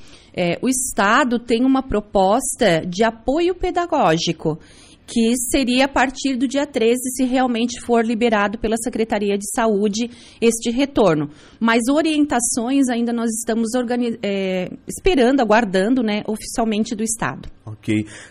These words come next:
Speaker 2: Como é que foi, já que estamos nessa conversa, como é que foi o engajamento aí, como é que está o, o, esteve, né, o engaja-, engajamento dos alunos, pais, professores, para essas atividades remotas até agora?
Speaker 1: Eu acho que o mais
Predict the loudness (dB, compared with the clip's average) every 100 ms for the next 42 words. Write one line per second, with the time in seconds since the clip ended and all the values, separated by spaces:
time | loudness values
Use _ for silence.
0 | -20 -8 -6 -6 2 4 4 2 -4 -6
1 | -6 -4 -2 -4 -4 -2 -2 2 0 0
2 | -4 -6 -4 -4 0 0 2 2 2 0
3 | 0 0 0 -4 -8 -10 -4 0 2 4
4 | 4 2 0 0 -2 -2 -4 -6 -8 -2
5 | 0 0 0 0 0 0 -2 -2 -4 -4
6 | -4 -4 -6 -6 -2 -2 0 2 2 2
7 | 0 -2 -4 -6 -4 -2 -2 -4 -6 -8
8 | -6 -6 -6 -4 0 0 0 -2 -8 -20
9 | -18 -12 -8 -6 -6 -4 -2 -2 -2 -4
10 | -4 -6 -10 -6 -6 -6 -12 -8 -4 -4
11 | -4 -2 2 2 2